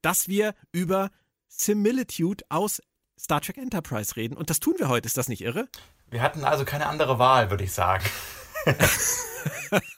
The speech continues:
Speaker 1: Nein, aber wir hatten das ja ohnehin vor. Es hat nur etwas länger gedauert, wie das halt so im Leben ist.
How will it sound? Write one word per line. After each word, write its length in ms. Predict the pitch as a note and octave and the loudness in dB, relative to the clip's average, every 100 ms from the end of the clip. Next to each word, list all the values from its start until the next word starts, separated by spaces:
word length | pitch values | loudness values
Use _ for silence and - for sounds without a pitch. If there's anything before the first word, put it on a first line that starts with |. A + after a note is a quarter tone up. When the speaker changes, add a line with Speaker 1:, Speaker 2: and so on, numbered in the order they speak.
| - - - - - - C#4 | -8 -8 -20 -8 0 2 4
Speaker 1:
Nein, 260 | C#3+ F3 G#3 | 4 4 2
aber 260 | C3+ C#3+ | 0 2
wir 100 | C#3+ B2+ | 2 2
hatten 200 | A#3+ G3 | 0 2
das 160 | E3 - | 2 2
ja 120 | D3+ | 2
ohnehin 400 | E3 E3 D3 C#3+ | 2 2 2 2
vor. 240 | - G#3 | 2 2
Es 100 | C3+ | 2
hat 140 | D3 - | -2 -2
nur 100 | C3 | -2
etwas 240 | - B2+ | -2 0
länger 300 | B2+ B2+ B2 | 2 2 0
gedauert, 500 | A#2 A#2 B2 G#2 - | -2 -4 -4 -4 -4
wie 60 | A#2 | -4
das 180 | G#2+ | -4
halt 140 | C3+ A2+ | -4 -4
so 80 | A2 | -6
im 100 | A2 | -4
Leben 300 | G#2+ G#2+ G#2+ | -4 -4 -4
ist. 200 | F3 | -4